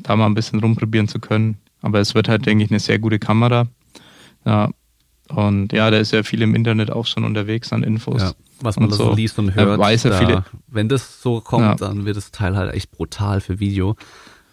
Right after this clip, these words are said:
Speaker 2: Und weißt du,
Speaker 1: Ja.
Speaker 2: ich bin schon, ich bin schon am gucken, so.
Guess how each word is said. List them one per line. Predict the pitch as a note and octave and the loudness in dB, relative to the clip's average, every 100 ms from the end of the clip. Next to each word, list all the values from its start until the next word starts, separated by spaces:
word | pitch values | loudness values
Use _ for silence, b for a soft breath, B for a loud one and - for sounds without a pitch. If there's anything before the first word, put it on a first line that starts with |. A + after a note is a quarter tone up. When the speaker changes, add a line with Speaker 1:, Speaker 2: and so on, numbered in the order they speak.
| B | B
Speaker 2:
Und | - G2+ | -6 -2
weißt | G2+ A2+ | -2 0
du, | |
Speaker 1:
Ja. | A2 | 0
Speaker 2:
ich | G#2 | 2
bin | B2+ | 0
schon, | B2+ A#2+ G#2+ F#2+ - | 2 0 0 -2 -6
ich | G#2+ | -10
bin | - A2 | 0 0
schon | G#2+ G#2 | 2 0
am | F#2+ G2 | 0 -4
gucken, | - A2 G2 | -6 -6 -4
so. | F#2+ G2 F2 | -4 -2 -2